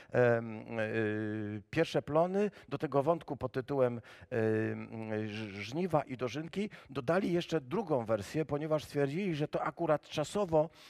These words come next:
zgadza się z innym ważnym wydarzeniem, mianowicie z momentem, kiedy po święcie Paschy, którą po raz pierwszy obchodzili, e, w Egipcie,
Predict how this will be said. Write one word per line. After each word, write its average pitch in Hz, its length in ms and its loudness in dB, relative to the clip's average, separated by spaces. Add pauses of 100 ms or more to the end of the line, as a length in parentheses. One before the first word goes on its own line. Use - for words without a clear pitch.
(120)
zgadza 175 500 2
się 156 200 0
z - 180 -10
innym 190 340 0
ważnym 135 340 2
wydarzeniem, 127 600 2
mianowicie 139 560 2 (260)
z 110 120 -8
momentem, 160 520 4
kiedy 151 320 0
po 143 280 4
święcie 175 400 -2
Paschy, 156 640 -2 (640)
którą 156 280 2
po 147 120 4
raz 127 180 6
pierwszy 160 360 0
obchodzili, 151 540 2
e, 135 40 0 (680)
w - 120 -6
Egipcie, 151 680 0